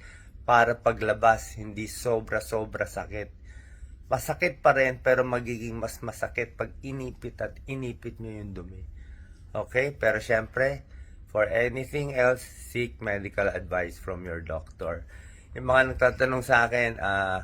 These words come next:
chemo po, eh. Chemo days ko. Kaya, pero I'm getting better, I'm getting fatter.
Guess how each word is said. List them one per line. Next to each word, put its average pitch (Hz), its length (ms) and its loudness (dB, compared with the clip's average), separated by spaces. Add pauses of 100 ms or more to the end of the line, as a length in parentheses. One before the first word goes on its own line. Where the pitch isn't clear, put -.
chemo 104 400 -6
po, 135 240 -2
eh. 85 160 -8 (240)
Chemo 95 320 -8
days 90 480 -12
ko. 113 240 -12 (720)
Kaya, 101 320 2 (640)
pero 117 500 4
I'm 107 300 0
getting 110 560 -2
better, 107 560 4
I'm 95 320 -2
getting 98 400 -4
fatter. 101 880 0